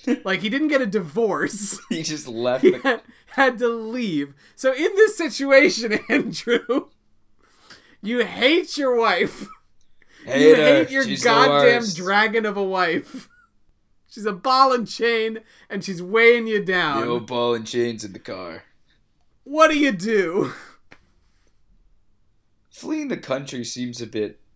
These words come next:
Speaker 2: <laughs>
Speaker 1: a bit dramatic. I feel like you're losing that exchange. You're letting her win.
Speaker 2: <laughs> Yeah, I get that.
Speaker 1: Well, I mean, I guess if, if I'm a pirate,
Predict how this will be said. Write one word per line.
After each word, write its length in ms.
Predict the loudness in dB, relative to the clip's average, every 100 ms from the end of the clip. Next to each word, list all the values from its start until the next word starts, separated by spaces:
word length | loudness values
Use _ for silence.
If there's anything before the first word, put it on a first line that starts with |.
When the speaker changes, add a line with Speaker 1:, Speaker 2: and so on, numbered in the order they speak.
| _ _ _ -20
Speaker 2:
<laughs> 1160 | -2 0 0 -6 _ _ _ _ _ _ _
Speaker 1:
a 460 | -12 -10 -10 -10 -12 -12 _
bit 340 | -6 -6 -6 _ _
dramatic. 840 | -12 -10 -10 -8 -8 -8 -12 -16 _ _ _ -2 0 0 -6 _ _ _ _ _ _ _
I 40 | -6
feel 200 | 0 2
like 200 | 0 -2
you're 140 | -6
losing 520 | -6 -8 -6 -6 -6 -6
that 160 | -6
exchange. 840 | -6 -10 -10 -10 -12 -16 -18 -20 _ _ _ _ _ -10
You're 120 | -2
letting 340 | 0 0 0
her 120 | -2 -2
win. 360 | -2 -6 -10 -18
Speaker 2:
<laughs> 60 | -20 -20 -20 _
Yeah, 220 | -8 -6 -8 -12 -20 -20 -20 -12
I 120 | -10
get 360 | -8 -8 -10 -12
that. 280 | -12 -14 -16 _ _ _ _ _ _ _ _ _ _ _ _ _ _ _ _ _ _
Speaker 1:
Well, 240 | -4 -2 0
I 120 | -2
mean, 160 | -4 -6
I 100 | -6
guess 240 | -6 -6
if, 140 | -8 -16 -12
if 100 | -6
I'm 120 | -2
a 140 | -2 -4
pirate, 680 | -6 -6 -4 -4 -6 -8